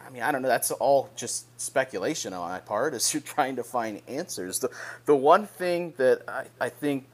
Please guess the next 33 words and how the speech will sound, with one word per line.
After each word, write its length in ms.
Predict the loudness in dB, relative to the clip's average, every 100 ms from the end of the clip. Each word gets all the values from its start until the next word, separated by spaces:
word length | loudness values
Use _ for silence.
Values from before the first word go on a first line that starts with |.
| -4
does 220 | 2 2 2
stand 360 | 0 -2 2
out 300 | 2 4 2 -2
<laughs> 60 |
is 240 | -6 -6 -6
you 100 | -8 0
had 200 | 0 2
the 100 | -2
Padres 800 | -2 4 4 4 -2 -2 -4 -8 -14 -18 -20 2
absolutely 680 | 6 6 4 0 0 -2 -6
feeling 680 | -8 -10 -6 2 2 2 -2
it. 240 | -6 -8 -12 -20 -20 -10 0
Um, 440 | 4 4 2 -2 -2
and 340 | 0 0 -6 -14 -20 -20 -20 _ _ _ _ -20 -20 -20 -10
w-, 140 | -6
when 160 | -2 -2
you 80 | 2
get 200 | 2 2
in 100 | 6
that 220 | 6 6
mode 300 | 8 10 8
as 120 | 2
a 80 | -4 -8 -14 -12
<laughs> 340 | -10 -4 2
general 360 | 6 6 6 2
manager 400 | 2 2 2 0
in 40 |
a 60 | 2
front 240 | 4 6
office, 320 | 6 4 2
I'd 180 | 4 6
imagine 540 | 4 2 2 -2 -8
you, 120 | -8